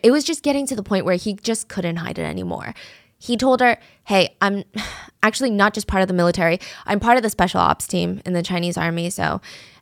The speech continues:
there are parts of my work that I can't really share with you."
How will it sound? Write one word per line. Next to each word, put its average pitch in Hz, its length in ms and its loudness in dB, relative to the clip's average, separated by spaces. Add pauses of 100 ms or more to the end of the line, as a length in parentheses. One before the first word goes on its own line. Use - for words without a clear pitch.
(300)
there 240 160 10
are 208 240 8
parts 208 340 0
of 214 60 -6
my 185 160 -2
work 170 280 -2
that 170 120 -2
I 156 80 -2
can't 175 340 -2
really 175 300 4
share 190 260 -2
with 196 160 -8
you." 208 280 -4